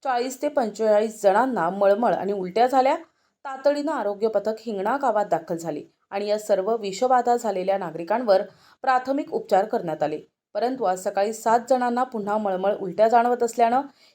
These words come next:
हिंगणा शळद येथून तातडीनं सात जणांना ॲम्ब्युलन्सनं बाळापूर येथील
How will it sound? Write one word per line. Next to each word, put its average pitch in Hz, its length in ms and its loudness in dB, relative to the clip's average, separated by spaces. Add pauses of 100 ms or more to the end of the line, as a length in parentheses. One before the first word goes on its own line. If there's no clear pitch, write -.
हिंगणा 269 300 0 (100)
शळद 247 240 2
येथून 226 260 -2
तातडीनं 196 520 0
सात 208 260 -2 (100)
जणांना 202 400 0 (360)
ॲम्ब्युलन्सनं 262 800 0
बाळापूर 196 380 4
येथील 226 240 -2